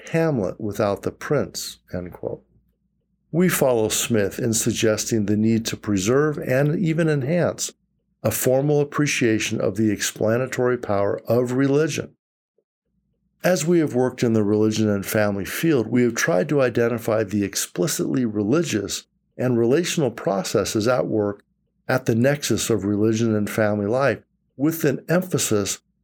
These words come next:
on the religious beliefs, practices, and experiences that seem to make a difference in strengthening marriage, parenting, and family life. For example, we have learned that in strong religious marriages,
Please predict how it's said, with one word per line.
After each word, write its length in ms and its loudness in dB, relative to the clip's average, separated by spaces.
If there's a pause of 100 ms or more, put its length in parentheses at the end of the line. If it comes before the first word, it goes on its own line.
(120)
on 160 0
the 100 2
religious 540 2
beliefs, 580 0
practices, 800 -2
and 320 0
experiences 880 -2 (340)
that 140 0
seem 340 0
to 80 2
make 240 2
a 80 2
difference 640 -2
in 100 -2
strengthening 800 0
marriage, 500 0 (300)
parenting, 640 0
and 240 0
family 380 0
life. 280 -6 (1040)
For 200 2
example, 580 -2 (460)
we 160 2
have 160 0
learned 360 2
that 320 2
in 100 -2
strong 460 0
religious 520 0
marriages, 560 0